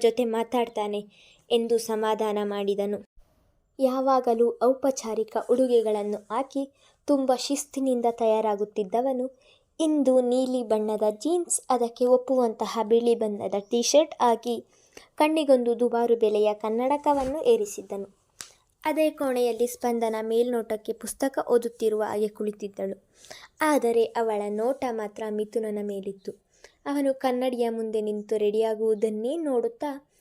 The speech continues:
"ಕಾಲೇಜು ಹುಡುಗನ ಹಾಗೆ ಕಾಣುತ್ತಿದ್ದಾರೆ" ಎಂದು ಮನದಲ್ಲಿಯೇ ಹೇಳಿಕೊಂಡು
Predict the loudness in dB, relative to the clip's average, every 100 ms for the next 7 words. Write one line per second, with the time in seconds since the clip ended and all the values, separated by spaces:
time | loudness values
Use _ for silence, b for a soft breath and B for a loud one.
0 | b b _ -2 0 0 0 -4 -2 0
1 | 0 -4 -6 -6 -6 -6 -6 -6 -8 -10
2 | -6 -6 -2 -2 0 -4 -4 -4 -4 -6
3 | -2 -2 -2 -4 -2 -4 -4 -4 -6 -2
4 | 0 0 -2